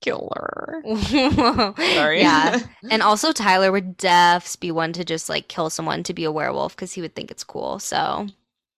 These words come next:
Speaker 1: I just, like, can see Tyler killing someone on accident. Like, he seems like he probably would, like, drunk drive or something.
Speaker 2: <laughs>
Speaker 1: I don't know.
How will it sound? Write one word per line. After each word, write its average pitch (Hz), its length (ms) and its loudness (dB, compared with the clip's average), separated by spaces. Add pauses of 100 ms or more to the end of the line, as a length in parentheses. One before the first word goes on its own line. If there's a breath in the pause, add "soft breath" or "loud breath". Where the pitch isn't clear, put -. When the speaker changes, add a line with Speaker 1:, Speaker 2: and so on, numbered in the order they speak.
(480)
Speaker 1:
I 180 100 0
just, 240 220 0
like, 302 140 2
can 285 160 0
see 180 240 -2
Tyler 180 320 0
killing 160 280 -8
someone 170 300 -8
on - 140 -6
accident. - 320 -10
Like, 165 140 -8
he 170 120 -10
seems 160 260 -8
like 175 160 -4
he 196 80 -8
probably 147 380 -4
would, 139 180 -6
like, 80 220 -4
drunk - 240 -6
drive - 340 -2
or - 80 -4
something. - 640 -8
Speaker 2:
<laughs> - 560 -4
Speaker 1:
I - 80 -2
don't 160 140 -4
know. 214 400 -4